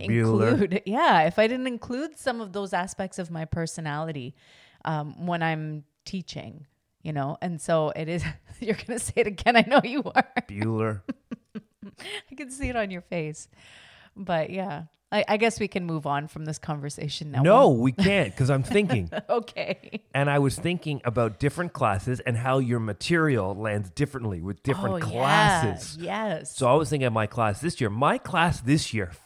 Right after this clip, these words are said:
Speaker 1: found me really funny.
Speaker 2: Yeah.
Speaker 1: Even when I wasn't, I didn't think of myself trying to be funny. I think they found my personality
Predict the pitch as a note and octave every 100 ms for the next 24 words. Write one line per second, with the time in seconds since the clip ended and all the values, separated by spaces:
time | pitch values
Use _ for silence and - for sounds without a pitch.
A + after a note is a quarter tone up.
0 | - D3 E3 D3+ B2+ A2 A#2+ C#3+ C#3 C#3
1 | - A2+ A2 E2 - E3+ D3+ C#3 - -
2 | A#3 D4+ B3+ G3+ E3+ F3 F3 - D3 F3
3 | E3+ D#3 F3 D3 C3+ C#3 - - A#2+ C#3+
4 | D#3+ - D3 C3+ D3 F#3 E3+ D#3 C#3+ C3+
5 | B2 - E3+ D3+ C#3 A#2+ A2 B2 C#3+ -
6 | G#2+